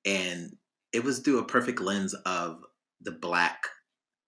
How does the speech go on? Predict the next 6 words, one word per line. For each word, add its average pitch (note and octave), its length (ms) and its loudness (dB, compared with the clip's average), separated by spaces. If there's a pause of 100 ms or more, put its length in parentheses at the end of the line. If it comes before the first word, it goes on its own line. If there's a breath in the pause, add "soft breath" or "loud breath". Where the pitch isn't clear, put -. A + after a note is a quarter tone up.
(1400 soft breath)
this A#2+ 160 2
Black - 360 2 (340)
culture, A#2 420 4
this F2+ 160 -4
Black G#2 360 4
life, F#2 520 0